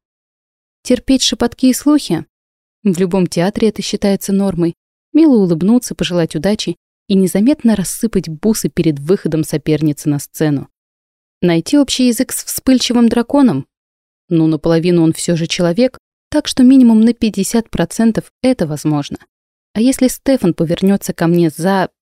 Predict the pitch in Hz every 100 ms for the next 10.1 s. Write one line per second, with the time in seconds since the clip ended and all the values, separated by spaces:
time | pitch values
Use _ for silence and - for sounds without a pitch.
0 | _ _ _ _ _ - 220 190 185 -
1 | - 196 233 311 - _ _ _ _ _
2 | 175 180 269 240 170 - 208 - 165 143
3 | 147 139 - _ _ _ _ _ 180 185
4 | 220 202 190 175 180 175 240 - - _
5 | _ _ _ - 220 - 214 220 214 151
6 | 135 _ _ _ _ 233 247 226 220 -
7 | 285 247 214 208 233 214 - 202 - 180
8 | 226 190 226 262 247 180 - 156 180 -
9 | 156 180 - 175 160 214 - 170 - 302